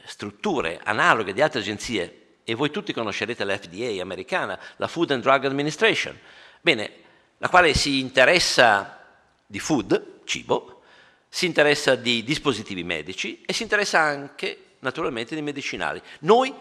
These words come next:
solo e globalmente inter-, ci interessiamo soltanto dei medicinali. Autorizzazione alla immissione in commercio,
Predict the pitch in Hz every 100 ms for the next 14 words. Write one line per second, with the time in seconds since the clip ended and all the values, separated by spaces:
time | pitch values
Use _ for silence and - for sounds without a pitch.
0 | - - - - 202 123 104 123 139 180
1 | 170 226 - - 151 151 156 - 175 -
2 | - - - - - - 208 - - -
3 | - - 107 92 87 _ 113 98 - 85
4 | 65 - - _ _ _ _ - - _
5 | _ 117 117 104 104 110 113 98 85 87
6 | 90 87 80 73 - - 90 - 117 90
7 | 139 151 131 113 117 - 202